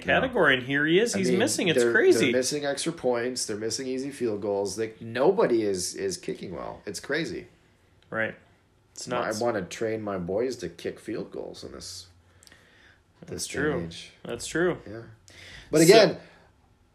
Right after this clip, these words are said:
Speaker 1: we talked about it early in the season. We want the Chiefs to lose because
Speaker 2: It's true.
Speaker 1: we
Speaker 2: I want
Speaker 1: want,
Speaker 2: them fighting.
Speaker 1: we
Speaker 2: I want
Speaker 1: want
Speaker 2: them
Speaker 1: Mahomes to
Speaker 2: fighting.
Speaker 1: keep fighting. So this,
Speaker 2: Absolutely.
Speaker 1: this
Speaker 2: And
Speaker 1: works
Speaker 2: for
Speaker 1: well.
Speaker 2: Pat Mahomes to come back after an injury, you know, I considered, I have he and Brees and Jameis,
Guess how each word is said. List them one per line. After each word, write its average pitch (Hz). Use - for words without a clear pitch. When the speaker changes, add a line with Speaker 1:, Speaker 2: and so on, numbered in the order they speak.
Speaker 1:
we 143
talked 170
about 156
it 127
early 147
in 135
the 123
season. 123
We 131
want 120
the -
Chiefs 104
to 107
lose 101
because 110
Speaker 2:
It's 151
true. 131
Speaker 1:
we 117
Speaker 2:
I 143
want 143
Speaker 1:
want, 143
Speaker 2:
them 156
fighting. 156
Speaker 1:
we 117
Speaker 2:
I 120
want 131
Speaker 1:
want 123
Speaker 2:
them 120
Speaker 1:
Mahomes 113
to 113
Speaker 2:
fighting. 117
Speaker 1:
keep -
fighting. 110
So -
this, 143
Speaker 2:
Absolutely. 139
Speaker 1:
this 110
Speaker 2:
And 151
Speaker 1:
works -
Speaker 2:
for 151
Speaker 1:
well. -
Speaker 2:
Pat 160
Mahomes 160
to 165
come 139
back 135
after 131
an 120
injury, 127
you 123
know, 123
I 131
considered, 135
I 127
have 127
he 143
and 127
Brees 127
and 117
Jameis, 113